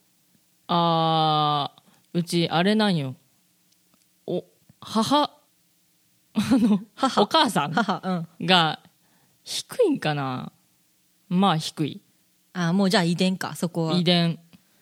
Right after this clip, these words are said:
Speaker 2: え、私だけ突然変異？<laughs> なんで？
Speaker 1: でも、妹全然低くないよ。そんな、普通。
Speaker 2: え？な-、なんでやろうね。
Speaker 1: え、わからん。
Speaker 2: どういうこと？うちらだけ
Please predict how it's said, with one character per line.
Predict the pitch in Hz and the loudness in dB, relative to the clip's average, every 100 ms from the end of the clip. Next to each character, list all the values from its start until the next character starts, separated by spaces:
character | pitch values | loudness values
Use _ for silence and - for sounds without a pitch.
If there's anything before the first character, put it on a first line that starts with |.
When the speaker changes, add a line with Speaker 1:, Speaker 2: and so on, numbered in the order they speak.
| _ _ | _ _
Speaker 2:
え、 | 190 202 - | -2 -2 -4
私 | 190 202 196 226 | -4 -2 -2 -2
だ | |
け | 214 | -2
突 | 233 185 165 | -2 -2 0
然 | 185 185 | 2 2
変 | 233 160 | 2 2
異？ | 160 - 220 220 208 233 | 2 0 0 0 0 -2
<laughs> | 208 - - - - | -6 -10 -20 -20 0
な | 214 | 2
ん | 220 | 4
で？ | 208 | 4
Speaker 1:
で | 226 | 4
も、 | 247 190 - | 2 -2 -2
妹 | 226 247 285 254 | 0 0 2 2
全 | 226 214 | 4 4
然 | 220 | 2
低 | 214 | 0
く | 196 165 | -2 -2
な | 139 | -2
い | |
よ。 | 143 | -2
そ | 214 | 0
ん | 208 | 0
な、 | 202 | 0
普 | 196 | -4
通。 | - 202 190 - _ _ _ _ | -2 0 0 -4 _ _ _ _
Speaker 2:
え？ | 262 302 _ _ _ _ _ _ | -6 -6 _ _ _ _ _ _
な-、 | 240 | -4
な | 220 247 | 0 0
ん | 311 | 0
で | 330 | 0
や | 311 | 2
ろ | 180 | 2
う | 156 | 0
ね。 | 151 156 - _ | -2 -6 -8 _
Speaker 1:
え、 | 170 | -8
わ | - 170 | -4 -4
か | 170 - | -6 -16
ら | |
ん。 | - 143 - _ _ _ _ _ - | -12 -12 -14 _ _ _ _ _ -8
Speaker 2:
ど | 202 254 | -2 0
う | 277 | 0
い | 277 | -2
う | 285 | -2
こ | 277 | -4
と？ | 269 262 262 | -4 -2 -2
う | 247 | -2
ち | 202 254 | -2 0
ら | 233 | 2
だ | 196 | 0
け | 180 190 185 | 0 -2 -2